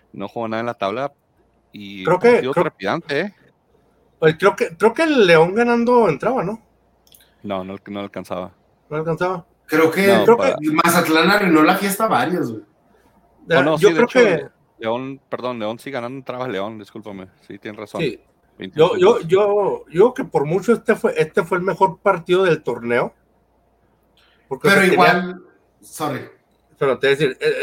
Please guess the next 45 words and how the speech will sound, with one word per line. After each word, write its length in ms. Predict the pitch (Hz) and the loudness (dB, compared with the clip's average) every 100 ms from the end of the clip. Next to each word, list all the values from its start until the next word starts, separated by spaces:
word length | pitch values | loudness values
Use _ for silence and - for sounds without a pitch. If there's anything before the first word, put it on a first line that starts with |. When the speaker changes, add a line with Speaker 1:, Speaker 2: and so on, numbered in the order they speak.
| 156 | 0
Speaker 2:
es 60 | 208 | 2
el 120 | 214 | 0
mejor 320 | 160 160 156 | 0 -2 0
partido 280 | 156 160 202 | 0 2 0
del 80 | - | 0
torneo. 480 | 156 131 185 254 _ - | -2 0 -2 -4 _ -8
O 80 | 127 | -4
sea, 100 | 143 | 0
deja 200 | 220 220 | 0 2
tú, 120 | 240 | 2
o 80 | 180 | 2
sea, 240 | 113 - _ _ _ | 0 -6 _ _ _
hubo, 300 | 160 208 240 | 0 2 2
para 160 | - 208 | 2 2
empezar 300 | 196 214 269 | 2 0 2
hubo 140 | 262 240 | 2 2
ocho 220 | 240 240 | 0 -2
goles. 600 | 185 165 120 - - _ _ _ _ _ _ _ _ _ _ _ | 0 0 -2 -8 -20 _ _ _ _ _ _ _ _ _ _ _
Para 140 | 143 147 | -10 0
empezar 160 | 196 | 4
hubo 80 | 214 | 4
ocho 180 | 208 220 | 4 2
goles. 380 | 185 156 120 - _ _ _ | 4 4 2 -2 _ _ _
Speaker 1:
No, 100 | 139 | -4
el 60 | 123 | -4
Speaker 2:
Y 20 | |
Speaker 1:
primer 240 | - - 180 | -2 0 2
Speaker 2:
empe- 60 | |
Speaker 1:
tiempo 320 | 165 160 185 180 | 2 0 0 -4
sí 140 | 170 | -4
es 80 | 165 | -4
lo 100 | 156 | -4
mejor 240 | 120 127 | -6 -8
del 140 | 139 131 | -10 -10
torneo, 300 | 110 110 101 | -8 -6 -8
el 80 | |
partido 280 | - 98 131 | -8 -12 -12
entero 280 | 135 139 135 | -8 -8 -6
no 100 | 131 | -8
sé, 160 | 120 95 | -12 -12
pero 140 | 92 | -12
el 60 | 87 | -12
primer 220 | 101 127 | -14 -14
tiempo 260 | 139 139 - | -14 -16 -16
sí. 160 | 92 | -18